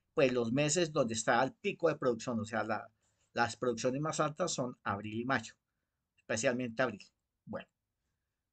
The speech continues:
eh, pero empieza a haber producción en febrero,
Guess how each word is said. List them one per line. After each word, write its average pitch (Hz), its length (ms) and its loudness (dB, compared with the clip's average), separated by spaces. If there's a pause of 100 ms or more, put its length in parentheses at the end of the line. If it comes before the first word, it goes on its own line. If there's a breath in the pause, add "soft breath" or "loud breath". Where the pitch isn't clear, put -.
eh, 117 160 0
pero 139 260 2
empieza 135 400 2
a 127 60 6
haber 117 160 2
producción 117 520 -4
en 110 160 -6
febrero, 98 380 -12